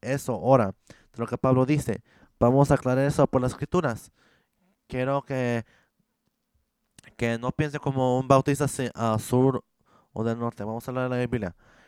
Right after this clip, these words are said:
Quiero que escuchen lo que escuchan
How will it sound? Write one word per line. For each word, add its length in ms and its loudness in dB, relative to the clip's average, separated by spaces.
Quiero 200 0
que 100 0
escuchen 600 0
lo 120 -2
que 100 -4
escuchan 540 0